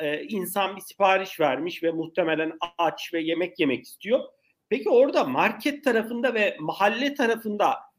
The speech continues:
ya hakikaten, e, e, yani sen aslında bahsettin ama biraz daha detaylandırmanı isteyeceğim. Orada promise time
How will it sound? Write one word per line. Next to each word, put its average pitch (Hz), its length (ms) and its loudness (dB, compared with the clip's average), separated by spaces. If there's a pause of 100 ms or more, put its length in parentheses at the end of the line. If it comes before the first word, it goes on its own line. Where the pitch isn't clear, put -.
(240)
ya 233 200 2
hakikaten, 254 920 -2 (440)
e, 160 80 -8
e, 156 540 -2
yani 151 520 -4
sen 196 200 -2
aslında 220 420 -2
bahsettin 220 520 0
ama 185 300 0
biraz 226 340 0
daha 196 280 0
detaylandırmanı 185 880 -2
isteyeceğim. 151 460 0 (400)
Orada 226 500 4 (380)
promise 247 500 4 (220)
time 220 460 0